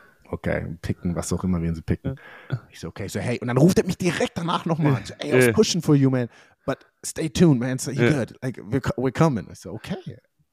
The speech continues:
Speaker 2: Ja,
Speaker 1: Hör auf, das
Speaker 2: easy.
Speaker 1: mir zu erzählen.
Speaker 2: Ja, ja, alles
Speaker 1: Mach.
Speaker 2: gut, Bro. Mach einfach. Mach,
Speaker 1: <laughs> Mach,
Speaker 2: alles,
Speaker 1: Bro.
Speaker 2: mach
Speaker 1: Weißt du?
Speaker 2: einfach. Wenn's passiert, passiert's.
Speaker 1: Und, ähm, dritter Pick, zweiter Pick geht durch,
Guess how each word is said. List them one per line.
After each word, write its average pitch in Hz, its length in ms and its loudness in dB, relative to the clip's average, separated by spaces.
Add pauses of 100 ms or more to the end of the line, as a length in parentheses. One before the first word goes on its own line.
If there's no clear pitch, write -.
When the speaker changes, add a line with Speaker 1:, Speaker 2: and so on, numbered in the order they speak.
(100)
Speaker 2:
Ja, 147 180 4
Speaker 1:
Hör 127 120 2
auf, 175 140 2
das - 60 4
Speaker 2:
easy. 247 160 6
Speaker 1:
mir 180 80 8
zu 190 120 4
erzählen. 202 480 4
Speaker 2:
Ja, - 100 4
ja, 202 60 2
alles 180 220 2
Speaker 1:
Mach. 202 180 6
Speaker 2:
gut, - 80 0
Bro. 156 120 4
Mach 190 240 4
einfach. 120 280 2
Mach, 196 160 2
Speaker 1:
<laughs> - 0 -
Mach, 220 200 0
Speaker 2:
alles, 254 240 0
Speaker 1:
Bro. 175 80 0
Speaker 2:
mach 269 140 6
Speaker 1:
Weißt - 60 -4
du? 214 60 4
Speaker 2:
einfach. 170 300 4
Wenn's 190 260 2
passiert, 220 380 0
passiert's. 262 640 -2
Speaker 1:
Und, 143 260 0 (380)
ähm, 127 440 4 (180)
dritter 147 300 0
Pick, - 400 0
zweiter 147 300 0
Pick 147 200 2
geht 135 220 -4
durch, 147 340 0